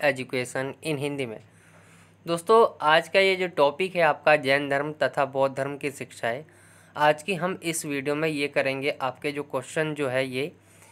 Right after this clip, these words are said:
एक क्वेश्चन है, जैन धर्म तथा बौद्ध धर्म की शिक्षाओं का वर्णन करें। तो आज की इस वीडियो में हम इसकी शिक्षाएं देखेंगे और जो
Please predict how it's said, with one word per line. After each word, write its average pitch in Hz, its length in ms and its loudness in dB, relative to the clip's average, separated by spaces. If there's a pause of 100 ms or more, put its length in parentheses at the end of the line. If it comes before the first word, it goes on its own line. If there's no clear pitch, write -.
(180)
एक - 200 -2
क्वेश्चन 190 380 4
है, 214 160 8
जैन 175 320 4
धर्म 180 200 4
तथा 165 280 4
बौद्ध 143 300 2
धर्म 147 180 0
की 156 140 -6
शिक्षाओं 135 500 0
का 147 140 4
वर्णन 123 320 0
करें। 107 260 -8 (760)
तो 143 420 2 (640)
आज 151 260 4
की 175 200 0
इस 160 100 -6
वीडियो 165 260 -2
में 165 120 0
हम 160 160 -2
इसकी 147 320 -6
शिक्षाएं 151 420 2
देखेंगे 170 400 0
और 139 420 2
जो 147 220 0